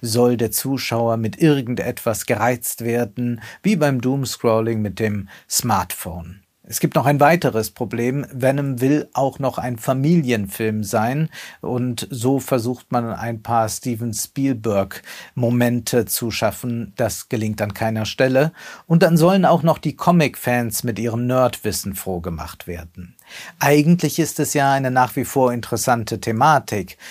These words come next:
dass das Fremde in einem selbst sitzt. Aber der Film gibt sich keine Mühe, überhaupt eine, äh, einen Gedanken darauf zu verschwenden.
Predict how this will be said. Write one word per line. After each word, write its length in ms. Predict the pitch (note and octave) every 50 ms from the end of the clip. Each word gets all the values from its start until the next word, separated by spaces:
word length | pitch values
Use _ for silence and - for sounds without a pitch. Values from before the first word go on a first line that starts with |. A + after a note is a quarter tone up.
| - - -
dass 180 | - A2+ -
das 180 | - - B2 -
Fremde 640 | - - - C#3+ D3+ D3 C#3+ C3+ A#2+ C3 A#2+ A2+ G#2+ - - - _ -
in 340 | E3+ D3+ D3 C3+ B2+ B2
einem 380 | A2+ - G#2+ G#2+ G#2+ G#2 G#2 G2+
selbst 480 | G2 G#2+ C#3+ D#3+ D3+ A2 - - - -
sitzt. 300 | E2+ D#2+ - - - -
Aber 300 | A2 G2+ G#2+ A2 A2 G#2+ - - - _ -
der 80 | A#2+
Film 400 | G#2+ - - C3+ B2+ A#2+ A#2 A2+
gibt 240 | A2 B2 A#2 - -
sich 180 | - A2 - -
keine 300 | - A#2 A2+ A2 G#2 G2+
Mühe, 400 | A2 A#2+ C3+ C3+ B2+ A#2+ A2 G#2 - - - _ _ _
überhaupt 640 | - E3 C3+ A#2 A#2 G2+ F2 G2 G#2 G2 - - - _ - _
eine, 480 | - - A2 A2 G#2+ G#2+ G2+ F#2+ E2+ F2 - _ _ _ -
äh, 320 | - - A2 G#2 F#2+ -
einen 200 | - G#2+ G#2 G#2
Gedanken 480 | G2 G#2+ F#2+ A#2+ B2+ B2 A2 - G2+ F#2
darauf 360 | F#2 E2+ E2 D#2 D2+ - -
zu 120 | - G2+
verschwenden. 800 | E2+ - E2+ E2+ - - - D#2+ D#2 C#2 - _ - - - -